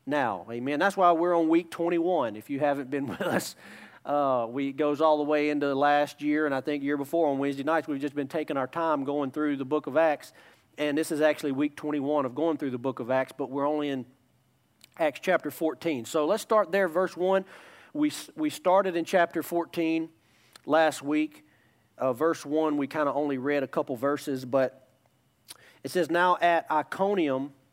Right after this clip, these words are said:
they entered together into the Jewish synagogue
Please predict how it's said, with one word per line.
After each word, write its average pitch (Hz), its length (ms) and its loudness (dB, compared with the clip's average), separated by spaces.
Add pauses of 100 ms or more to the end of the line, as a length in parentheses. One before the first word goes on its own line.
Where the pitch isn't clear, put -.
(920)
they 151 160 2
entered 175 300 0
together 156 400 2
into 156 220 -2
the 135 100 -4
Jewish 151 340 0
synagogue 135 640 0